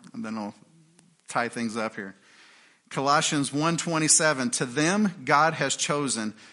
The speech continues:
to make known among the Gentiles the glorious riches of this mystery, which is Christ in you, the hope of glory."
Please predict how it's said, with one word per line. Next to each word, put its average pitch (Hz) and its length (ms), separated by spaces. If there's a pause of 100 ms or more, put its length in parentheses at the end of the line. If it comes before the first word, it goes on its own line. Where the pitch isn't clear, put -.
(100)
to 143 120
make 131 300
known 151 420
among 147 440
the 143 80
Gentiles 120 800
the 117 120
glorious 135 640
riches 123 460
of 110 380
this 110 260
mystery, 104 640 (500)
which 143 340
is 104 440 (240)
Christ 123 640 (180)
in 131 200
you, 101 300 (580)
the 123 140
hope 127 400
of 113 220
glory." 113 400